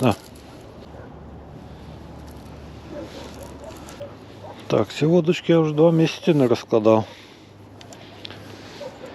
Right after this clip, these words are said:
Навіть більше, ніж два місяці. За літо плани були зовсім інші, не планували ми їхати на коропа, десь поїхали окуню шукати, щучку. Але, блін, така погода.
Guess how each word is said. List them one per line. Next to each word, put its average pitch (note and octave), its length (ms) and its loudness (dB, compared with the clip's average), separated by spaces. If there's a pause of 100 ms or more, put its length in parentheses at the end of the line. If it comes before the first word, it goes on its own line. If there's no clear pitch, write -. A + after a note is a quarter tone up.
(160)
Навіть A2+ 320 0
більше, C#3+ 360 4
ніж A2+ 200 2
два A2 160 4
місяці. - 540 0 (640)
За A#2 160 4
літо E3 260 6
плани F3 340 6
були F3 320 6 (320)
зовсім C#3+ 540 4
інші, B2+ 300 2
не B2 120 4
планували C#3 580 8
ми G#2+ 100 -2 (1300)
їхати A2 380 2
на G2+ 120 2
коропа, C#3+ 440 4
десь C3+ 200 -8 (160)
поїхали C3+ 440 2 (340)
окуню D#3 380 4
шукати, - 420 2
щучку. - 540 4 (2000)
Але, G#2+ 180 4
блін, G#2+ 260 6
така G#2+ 220 2
погода. C3 460 6